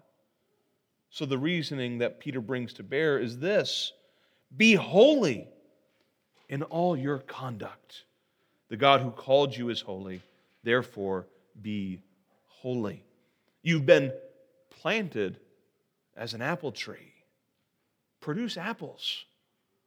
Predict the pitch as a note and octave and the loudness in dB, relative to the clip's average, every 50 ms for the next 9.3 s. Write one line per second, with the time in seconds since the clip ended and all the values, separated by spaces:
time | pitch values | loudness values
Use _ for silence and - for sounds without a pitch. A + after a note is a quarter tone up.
0 | _ _ _ _ _ _ _ _ _ _ - G#3 E3 - - - E3 D3 F3+ G3 | _ _ _ _ _ _ _ _ _ _ -8 -8 -8 -6 -6 -4 -2 0 0 0
1 | D#3 - E3+ F3+ G#3 G3+ - A#2+ A#2 B2+ C3+ - - - _ _ _ _ - - | 2 2 2 2 2 2 -2 -4 -6 -6 -6 -8 -10 -12 _ _ _ _ -12 -6
2 | E3 D3 D3 C#3 - D#3 G#3 A3 F#3+ C3+ G#2 G2 F#2+ - G#2 - - - G#2 G2 | -2 -2 -2 -2 -2 -4 -2 0 0 0 -2 -2 -4 -10 -14 -14 -14 -12 -12 -12
3 | A2 C3 - _ _ _ _ _ _ _ _ _ _ - - F#3 G3 F#3+ F#3 F#3 | -12 -12 -16 _ _ _ _ _ _ _ _ _ _ -2 2 4 4 4 2 0
4 | - - - - _ _ _ _ _ - E3 E3+ D#3 B2+ - - E3 F#3+ G#3+ G#3 | -6 -14 -20 -20 _ _ _ _ _ 0 4 4 4 4 2 2 2 2 2 2
5 | - C#3 A#2+ A#2+ A#2+ B2 - - _ _ _ _ _ - C3+ D#3 G3 G#3 G3 E3+ | 2 0 0 0 -2 -6 -16 -20 _ _ _ _ _ -4 2 4 6 6 6 4
6 | D3 C3 - - F3+ G#3 G#3+ F#3+ C#3+ D3 D3+ D3+ D3 - C#3 A#2+ - - G3+ A#3+ | 2 0 0 4 6 8 8 6 6 4 2 0 0 0 -4 -8 -6 -4 -4 -4
7 | A#3 - D3+ C#3 - C#3 A#2+ G#2 A#2 A2+ A2+ A2 G#2 G#2 A2 - - A2 F2 G2+ | -4 -6 -8 -10 -10 -10 -10 -6 -6 -6 -6 -6 -8 -10 -14 -16 -16 -16 -14 -14
8 | G2 F#2+ A2 - - - - - _ _ _ _ _ _ _ - B2+ D#3 G3+ G#3 | -14 -16 -14 -12 -12 -12 -12 -14 _ _ _ _ _ _ _ -2 2 4 6 6
9 | F3 B2 G#2+ G#2 - - | 6 4 2 -4 -12 -18